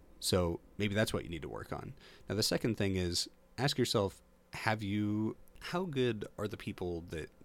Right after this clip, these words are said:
you're rolling against? Now, you don't necessarily want to make excuses for why something isn't working, but just,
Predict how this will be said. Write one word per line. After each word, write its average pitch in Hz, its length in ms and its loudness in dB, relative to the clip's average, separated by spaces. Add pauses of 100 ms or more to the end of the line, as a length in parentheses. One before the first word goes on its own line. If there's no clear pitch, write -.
you're 95 120 -6
rolling 78 280 -8
against? - 500 -8 (360)
Now, 104 360 -2 (640)
you 175 120 -2
don't 175 160 0
necessarily 117 420 0
want 92 140 0
to 92 60 -2
make 87 160 -6
excuses - 760 0
for 85 220 -2
why 87 180 -2
something 87 320 -4
isn't 82 220 -6
working, 104 460 -4 (460)
but - 200 2 (140)
just, - 440 0